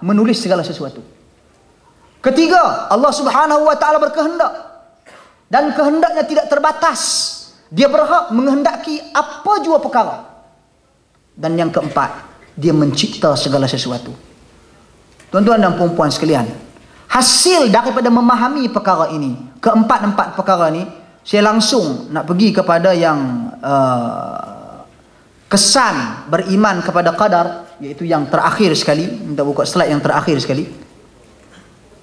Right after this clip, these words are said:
Yang terakhir sekali. Tak ada nak terang lain sekali. Sekejap lagi kita masuk dalam, mungkin ada soal jawab sekejap lagi ada.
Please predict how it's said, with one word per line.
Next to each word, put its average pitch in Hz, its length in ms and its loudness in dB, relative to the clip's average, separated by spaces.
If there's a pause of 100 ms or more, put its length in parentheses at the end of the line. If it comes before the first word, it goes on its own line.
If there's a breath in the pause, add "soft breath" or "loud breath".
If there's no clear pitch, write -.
(500)
Yang 143 60 -12 (100)
terakhir 139 240 -2
sekali. 123 200 -6 (600)
Tak - 160 -4
ada 135 160 4
nak 123 80 0
terang 131 240 4
lain 113 80 2
sekali. - 200 -10 (760)
Sekejap - 160 -6
lagi 151 160 -2
kita 143 160 2
masuk 139 240 2
dalam, 123 480 2
mungkin 131 320 0
ada 120 160 2
soal 120 240 -4
jawab 127 240 2
sekejap 117 160 -4
lagi 147 160 -2
ada. 120 120 0